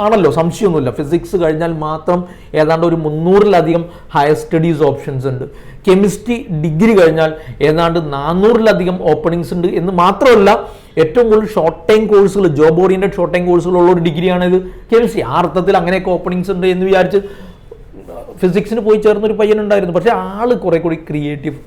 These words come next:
റൈറ്റിംഗ്, പ്രസന്റേഷനൊക്കെ കഴിവുള്ള ആളായിരുന്നു. ഡിഗ്രി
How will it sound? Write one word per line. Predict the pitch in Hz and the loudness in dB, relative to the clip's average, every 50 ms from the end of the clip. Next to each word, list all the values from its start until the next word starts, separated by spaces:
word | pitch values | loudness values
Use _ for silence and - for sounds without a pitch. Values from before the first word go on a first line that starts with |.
| - | -2
റൈറ്റിംഗ്, | 151 143 143 143 135 - 151 - - - - - - - - - - - - - - - - - - - - - - | 0 0 0 -2 -4 -8 -10 -10 -12 -18 -20 -20 -20 -20 -20 -20 -20 -20 -20 -20 -20 -20 -20 -20 -20 -20 -20 -6 -4
പ്രസന്റേഷനൊക്കെ | 151 135 113 127 151 151 143 156 151 127 - 160 147 131 - 139 - | -2 -2 -2 -2 -4 -2 0 -2 -2 -2 -6 -8 -10 -8 -10 -6 -2
കഴിവുള്ള | 143 135 135 143 147 143 139 143 | -2 -2 0 -2 -2 -2 0 0
ആളായിരുന്നു. | 139 127 123 135 139 135 131 113 113 120 - - - - - - - - - 151 131 | 0 0 0 2 0 0 0 -2 -6 -14 -16 -20 -20 -20 -20 -20 -20 -16 -10 -6 -6
ഡിഗ്രി | 156 131 135 131 185 | -4 -4 -4 -4 -4